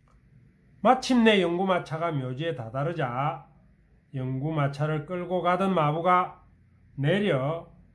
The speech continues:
신하에게로 왔습니다. "나으리,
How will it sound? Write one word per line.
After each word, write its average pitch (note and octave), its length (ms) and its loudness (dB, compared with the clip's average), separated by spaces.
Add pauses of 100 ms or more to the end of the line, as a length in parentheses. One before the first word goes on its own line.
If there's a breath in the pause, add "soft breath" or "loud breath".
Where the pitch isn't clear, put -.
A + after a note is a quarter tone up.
(140)
신하에게로 C#3 760 -2
왔습니다. A2+ 1300 -8 (1300)
"나으리, C#3 680 2